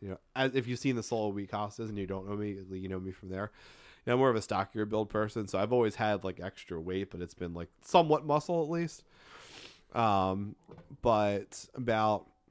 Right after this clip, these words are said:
four or five years ago, um, when I was getting married for the first time, um, I lost a like, thirty pounds, but from dieting. And I actually got, like, like, fairly skinny, you know, but I,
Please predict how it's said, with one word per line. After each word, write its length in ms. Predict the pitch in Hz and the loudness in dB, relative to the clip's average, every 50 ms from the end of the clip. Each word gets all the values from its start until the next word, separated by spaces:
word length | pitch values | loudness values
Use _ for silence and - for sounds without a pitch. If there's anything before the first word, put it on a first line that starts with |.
| - - | -14 -6
four 220 | - 131 131 135 | 0 2 2 2
or 60 | 139 | 2
five 280 | 131 139 131 127 120 113 | 4 4 4 4 4 4
years 280 | 110 107 113 123 127 | 2 2 2 2 0
ago, 440 | 139 131 135 135 139 139 143 147 135 - _ - - _ - | 0 2 2 2 4 2 2 0 -2 -6 _ -20 -20 _ -10
um, 480 | - 101 98 98 95 95 95 95 98 98 | -4 -2 0 0 0 0 0 -2 -2 -2
when 120 | 104 104 | -2 0
I 80 | 101 98 | 0 0
was 120 | 98 98 | -2 -2
getting 260 | 95 107 104 101 98 | -2 -2 -2 -2 -2
married 440 | 98 95 95 98 101 101 101 98 92 - _ _ _ | -2 -2 -2 0 0 0 0 -2 -4 -6 _ _ _
for 120 | - 113 92 | -4 -2 -2
the 60 | 92 | -2
first 320 | - - 101 107 - - | -2 -2 -2 -2 -4 -4
time, 260 | - 120 123 123 131 - _ - - - - - - - - - - - | -2 0 0 0 -2 -4 _ -18 -20 -20 -20 -20 -20 -20 -20 -20 -12 -4
um, 600 | - 113 104 92 90 90 82 87 92 98 98 98 - - - - | 0 2 2 4 4 2 2 0 -2 -2 -4 -6 -10 -12 -8 -4
I 800 | 101 104 101 98 95 98 95 98 95 95 95 95 98 98 95 92 - - - - _ _ _ _ _ - | 0 0 2 2 0 0 -2 -2 -2 -2 0 -2 -2 -2 -4 -8 -12 -18 -20 -20 _ _ _ _ _ -4
lost 420 | 135 123 117 113 117 117 113 - - | 0 2 4 4 4 2 0 -2 -6
a 80 | 117 - _ _ _ - | -8 -8 _ _ _ -12
like, 160 | - 107 - _ | -12 -12 -10 _
thirty 320 | - 143 139 139 135 120 | 2 2 4 4 4 2
pounds, 420 | 107 - 123 120 120 113 104 92 90 | 0 -2 -2 0 0 0 0 -2 -6
but 120 | - 92 - | -8 -14 -14
from 160 | - 98 92 | -12 -10 -6
dieting. 600 | 92 135 160 160 117 95 90 85 76 85 92 98 - _ _ _ _ - - - - - - - - _ _ - - | -4 -2 0 0 0 -2 -2 -6 -10 -12 -12 -14 -16 _ _ _ _ -20 -20 -20 -20 -20 -20 -20 -20 _ _ -8 -4
And 580 | 110 107 104 101 101 98 98 98 101 101 95 - - | -2 -2 0 0 0 0 0 -2 -2 -4 -6 -8 -6
I 100 | - 110 127 | -2 2 2
actually 260 | 165 175 165 - 139 | 2 2 0 0 0
got, 240 | 131 117 117 104 104 | 2 2 2 2 0
like, 360 | 104 98 95 95 - - - - - - - - | 0 -2 -2 -2 -6 -10 -20 -20 -20 -20 -20 -16
like, 180 | - - 220 190 - - | -12 -12 -12 -12 -12 -16
fairly 420 | - - - 254 302 320 277 147 | -12 -6 -2 0 0 2 2 2
skinny, 440 | 127 - - - 190 175 127 95 95 | 0 0 0 2 2 2 2 2 -2
you 180 | 95 110 117 110 | -2 0 0 2
know, 140 | 104 101 101 | 2 2 0
but 140 | 98 107 | 2 2
I, 240 | 107 104 107 113 113 | 2 2 2 2 0